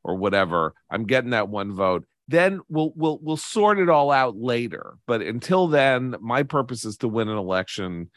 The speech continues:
and I'll say whatever I have to say and do what I have to do to, to,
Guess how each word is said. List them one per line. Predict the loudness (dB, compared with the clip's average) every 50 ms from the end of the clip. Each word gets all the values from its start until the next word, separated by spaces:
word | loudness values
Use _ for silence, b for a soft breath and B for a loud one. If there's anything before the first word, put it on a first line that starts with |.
| b b b _
and | -6 -2 0
I'll | 2 2 0
say | 0 0 2 2
whatever | 2 4 2 2 2 2 2
I | 0 0
have | 0 -2 -4 -4 -6
to | -10 -10
say | -4 -2 -2 -2
and | -2 -2
do | -2 -2
what | 0 0
I | 2 2
have | 0 0 -4 -6
to | -8 -6 -6
do | -4 -4 -6 -8 -10 -12 -8
to, | -8 -8 -8 -8 _
to, | -10 -6 -6 -6 -6